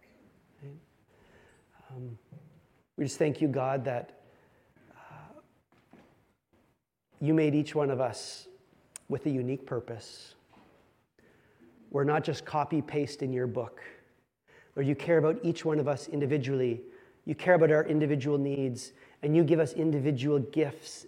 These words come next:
and talents and skills and experiences and passions. And you have shaped us, each one of us, the way you want us to be, like puzzle pieces,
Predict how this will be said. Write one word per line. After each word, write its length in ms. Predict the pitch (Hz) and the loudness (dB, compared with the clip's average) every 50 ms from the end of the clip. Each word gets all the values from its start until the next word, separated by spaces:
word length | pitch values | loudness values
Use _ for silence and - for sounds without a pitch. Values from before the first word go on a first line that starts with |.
| - - | -8 -6
and 180 | 139 143 127 | -6 -6 -6
talents 600 | - - - 120 120 127 127 131 131 123 - - - | -8 -10 -12 -10 -10 -8 -8 -8 -10 -10 -12 -14 -12
and 200 | - 143 147 135 | -8 -8 -8 -8
skills 580 | - - - 139 139 135 139 135 135 120 113 | -10 -10 -6 -4 -2 0 0 0 -2 -4 -6
and 120 | - 139 143 | -8 -8 -8
experiences 840 | - - - - - 143 139 139 139 139 135 135 - 139 127 - - | -8 -8 -12 -10 -6 -4 -2 0 0 -2 -4 -6 -8 -10 -10 -10 -10
and 160 | - 151 135 | -10 -10 -10
passions. 720 | - - - - 127 120 - - - - - - 156 143 - - - - - - - - | -10 -14 -16 -16 -16 -14 -12 -12 -14 -14 -16 -18 -18 -20 -20 -20 -20 -20 -20 -20 -18 -6
And 160 | - 156 170 185 | -2 2 2 4
you 60 | 190 | 4
have 180 | 190 202 160 | 2 2 0
shaped 460 | - - - - 180 185 185 190 - 196 | -2 -4 -2 2 2 2 2 0 -2 -2
us, 260 | 202 180 - - - | -2 -2 -4 -8 -8
each 200 | - 175 - - | -8 -6 -4 -2
one 120 | 160 151 | -2 0
of 80 | 139 131 | 0 -2
us, 140 | 135 - - | -4 -4 -4
the 100 | - 143 | -2 0
way 220 | 135 143 151 160 | 2 4 4 6
you 100 | 170 175 | 6 6
want 220 | 151 151 156 156 | 6 6 2 2
us 100 | 151 - - | 0 -2 -2
to 100 | - 151 | -2 0
be, 120 | 139 147 | 2 2
like 180 | 139 135 - - | 2 2 -2 -2
puzzle 280 | - 156 151 151 151 | -2 0 2 2 0
pieces, 500 | - - 139 127 - - 139 139 131 - | 0 0 -2 -4 -2 -2 -4 -4 -4 -8